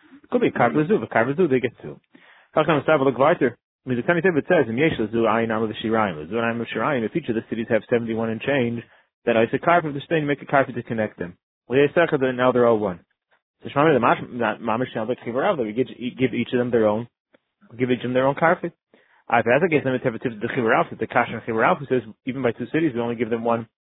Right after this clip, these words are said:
karfef. Amalek Chiv Rav, no. Hamani Rameir, that part of the Mishnah is going back to Rameir. Rameir holds that even for one city, when you're not connecting two cities, Rameir Shita always is, if you're measuring the Tchum of a city, no cities nearby, you would stumble and know the Tchum, you always give an extra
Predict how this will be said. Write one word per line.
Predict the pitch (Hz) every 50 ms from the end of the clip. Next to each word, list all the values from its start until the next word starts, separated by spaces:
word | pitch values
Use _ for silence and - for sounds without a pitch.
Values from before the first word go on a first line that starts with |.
| _ -
karfef. | 120 113 110 - 120 113 110 - _ _ _ _ _ _ _ _ _ _
Amalek | 107 107 120 123 -
Chiv | 135 127
Rav, | 139 147 160 165 151 156
no. | 180 180 160 143 143 - _ _ _ - - - - 113
Hamani | 131 135 151 160 160
Rameir, | 151 147 151 156 147 135 123 113 - 120
that | 131 156 185 -
part | - 190 165
of | 151
the | 160 165
Mishnah | - 165 147
is | 143
going | 151 143 143
back | 143 139 -
to | - 127
Rameir. | 120 117 123 123 110 95 - _ _ _ _ _ _ _ _ _
Rameir | - 117 135 175 196 180 160 143
holds | 147 175 185 185 165 143 139 131 - _ _ _ _ _ _ _ - 127
that | 123 131 127 123 - - _ _ _ _ _ _ _ _
even | 151 160 190 185 -
for | 156
one | 143 139 165 196 190 -
city, | 120 101
when | 98 104
you're | 117 131
not | 147 -
connecting | - 143 139 139 - - 131 120
two | 123 117
cities, | - 110 104 95
Rameir | 104 110 127 147 156 151
Shita | - 156 143 123 123
always | 104 151 180 156 127
is, | - 101 95 101
if | 98 -
you're | - 143
measuring | 160 151 131 147 127
the | 110
Tchum | - - - 147 139
of | 120 123
a | 123 - -
city, | 92 98 117 - _ _ _ _ _ _ _
no | 131 151 156 -
cities | - 147 147 123
nearby, | 127 127 117 107 107 107
you | 120 131
would | 135 - -
stumble | - 175 170 143
and | 127 131
know | 135 135
the | 131 123
Tchum, | - - - 120 123 147 - _ _ _ _ _ -
you | 101
always | 104 110 123 127 139
give | 190 180 147
an | 127 120
extra | 120 - - 131